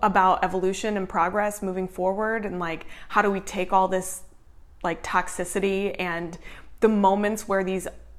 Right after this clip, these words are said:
evil people made something beautiful? Like, how do you reconcile that in,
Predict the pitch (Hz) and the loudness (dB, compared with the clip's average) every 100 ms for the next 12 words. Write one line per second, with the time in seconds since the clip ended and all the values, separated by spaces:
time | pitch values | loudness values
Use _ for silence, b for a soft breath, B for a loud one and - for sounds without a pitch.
0 | - 202 196 196 202 190 247 269 269 196 | -4 0 0 0 -4 -2 2 4 4 2
1 | 180 185 208 196 190 175 180 208 226 240 | 0 -2 -4 -2 -4 -4 -2 -2 0 2
2 | 226 190 - 226 214 180 175 196 196 185 | 2 0 0 0 0 -2 -2 -4 0 2
3 | 185 180 180 190 - 190 180 185 | 2 4 4 2 -4 -4 -4 -6